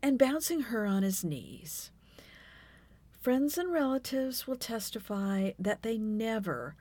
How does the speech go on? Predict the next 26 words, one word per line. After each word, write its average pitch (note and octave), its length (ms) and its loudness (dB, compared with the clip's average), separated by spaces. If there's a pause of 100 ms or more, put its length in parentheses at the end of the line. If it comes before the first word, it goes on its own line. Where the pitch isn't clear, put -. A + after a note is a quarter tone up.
(140)
saw G3 300 0
father F#3 460 0
and F#3+ 160 4
daughter D#3+ 560 -4
roughhousing. D3+ 1040 -6 (680)
Helen G#3 480 2
was F3+ 180 0
a F3 60 -2
very D3+ 360 -6
quiet, A#3 680 -6
ladylike G#3 880 0
little A#3+ 260 2
girl A3+ 500 -2 (420)
who F3 180 -6
liked E3+ 340 0
to E3 80 -4
play E3 260 -4
with D#3 260 -6
dolls F3 640 -4
and F3+ 260 0
read. G2 460 -10 (1400)
Even F4+ 420 0
though G#3+ 580 2 (640)
he A#3+ 160 -6
shouldn't E4+ 460 -2
know G#3 540 2